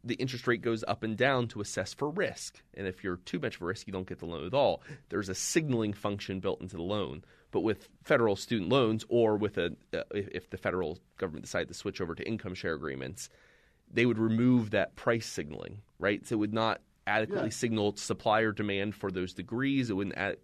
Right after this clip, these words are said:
Speaker 1: adequately signal risk. You r-, basically strip the market functionality.
Speaker 2: Any lender or investor who doesn't assess whether their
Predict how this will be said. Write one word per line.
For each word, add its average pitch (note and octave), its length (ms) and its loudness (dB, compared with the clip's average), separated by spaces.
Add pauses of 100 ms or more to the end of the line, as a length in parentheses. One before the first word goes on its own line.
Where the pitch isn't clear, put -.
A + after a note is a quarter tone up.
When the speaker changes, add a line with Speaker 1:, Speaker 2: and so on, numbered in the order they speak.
Speaker 1:
adequately - 340 -6
signal E2 340 -8
risk. B2 400 0 (300)
You A#2 200 0
r-, - 40 0
basically C3+ 380 0
strip - 300 0
the G2+ 80 -4
market G2+ 460 0
functionality. - 380 -4
Speaker 2:
Any A3+ 260 8
lender F#3 400 8
or B2+ 160 8
investor A2 640 6
who A2 140 4
doesn't C3 440 4
assess - 800 4 (240)
whether B2+ 300 6
their A2 420 8